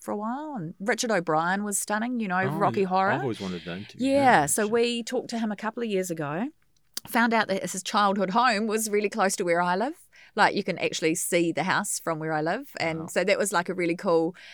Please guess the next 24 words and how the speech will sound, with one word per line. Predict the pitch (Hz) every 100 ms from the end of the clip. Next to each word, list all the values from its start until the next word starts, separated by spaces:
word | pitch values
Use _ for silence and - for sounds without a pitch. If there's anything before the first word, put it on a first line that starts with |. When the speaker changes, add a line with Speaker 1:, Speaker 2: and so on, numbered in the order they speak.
| - -
Speaker 1:
um, | 170 151 151 151
little | 175 165
thing | 160 170
that | 160 -
we | 160
found | 170 165 160
we | 160
had | 180
in | 151
common. | 151 160 156 170
And | 147 151 160 165 _
he | - 208
was | 180
very | - 220
magical, | 175 170 185 180 143 147 - _ _ _
um, | 165 151 151 156 _
fascinating. | 214 - 190 190 175 -
<laughs> | - - - _ _
Yeah. | 240 185 165 - _ _ _ _ _ _ - -
Speaker 2:
Your | - 190
other, | 220
your | 170 185
other | 226 190
jobs, | 170 135 95 - - -